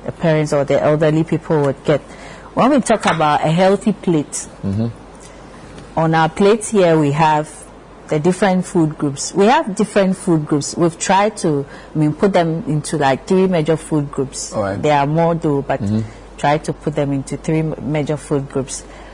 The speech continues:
Speaker 1: So on our plate here, on your plate, every time you pick up your plate to eat,
Speaker 2: Mm-hmm.
Speaker 1: you should ask yourself some questions.
Speaker 2: All right.
Speaker 1: Whatever it is I'm eating, how is it going to affect my health?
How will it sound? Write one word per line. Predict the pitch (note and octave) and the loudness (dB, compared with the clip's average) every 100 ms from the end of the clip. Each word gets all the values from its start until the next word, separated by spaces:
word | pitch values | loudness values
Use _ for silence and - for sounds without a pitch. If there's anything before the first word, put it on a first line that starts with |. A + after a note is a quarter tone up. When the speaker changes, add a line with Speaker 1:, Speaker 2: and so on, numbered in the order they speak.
| - | -14
Speaker 1:
So | - F#3 E3 D#3 - - - - - | -2 0 2 0 -4 -18 -20 -20 -4
on | C#3+ D#3 | 0 2
our | D#3 D#3+ | 2 0
plate | - G3+ A#3 - | 2 2 2 0
here, | A#3+ F#3+ D3+ | 2 4 4
on | F3 G3 | 4 4
your | F#3 | 2
plate, | E3+ A3+ A#3+ D#3+ - | 2 2 2 2 -2
every | G3 B3 B3+ B3 | 0 2 2 -2
time | - A3+ F#3+ F3+ | 0 0 2 0
you | |
pick | D3 F3+ E3+ | -2 -2 0
up | D3+ - | -2 0
your | D3 | -4
plate | - D3+ D3+ | -2 -2 -2
to | - - | -4 -8
eat, | C#3+ - - - - | -10 -10 -16 -18 -10
Speaker 2:
Mm-hmm. | G2 D#3+ | -2 0
Speaker 1:
you | |
should | F#3+ G#3+ F3 | 2 0 2
ask | A#3 - | -2 0
yourself | E3+ - E3 D#3+ | -4 0 2 2
some | - C#3 | 0 -2
questions. | - D#3+ - C#3+ C3 - - | -2 -4 -4 -6 -8 -12 -10
Speaker 2:
All | G2+ F2+ | -4 -4
right. | F2+ | 0
Speaker 1:
Whatever | F3 A#3 B3+ G#3+ | 0 2 2 2
it | G3+ E3+ - | 2 2 0
is | F3 | -2
I'm | E3+ - | -2 -2
eating, | E3+ - E3 D3 | -4 -2 -4 -4
how | D#3+ F#3+ B3 | -2 0 2
is | A#3 F#3 | 2 2
it | G#3 | 0
going | F#3+ F3+ F3 | 2 0 0
to | - D#3+ | -2 -2
affect | D#3 - F#3 - - F3 | -2 -2 -4 -4 -8 -6
my | E3 C#3+ C#3 | -2 0 0
health? | E3+ C#3+ - | 2 0 0